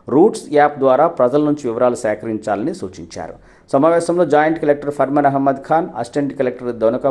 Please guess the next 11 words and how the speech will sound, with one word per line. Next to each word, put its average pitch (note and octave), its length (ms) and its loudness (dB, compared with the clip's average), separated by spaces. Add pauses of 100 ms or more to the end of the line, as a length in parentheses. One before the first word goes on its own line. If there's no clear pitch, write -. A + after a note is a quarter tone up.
పృథ్వీరాజ్ A#2+ 560 -2
కుమార్, D3+ 300 0
టెక్కలి C#3+ 340 2
ఆర్డీఓ A2+ 320 -2
కృష్ణమూర్తి, A#2 540 -6
నియోజకవర్గ C#3+ 520 0
మండల A#2+ 300 2
ప్రత్యేక B2 340 -4 (140)
అధికారులు, B2 440 0 (100)
ప్రణాళిక B2+ 360 2 (120)
విభాగం A2+ 340 -2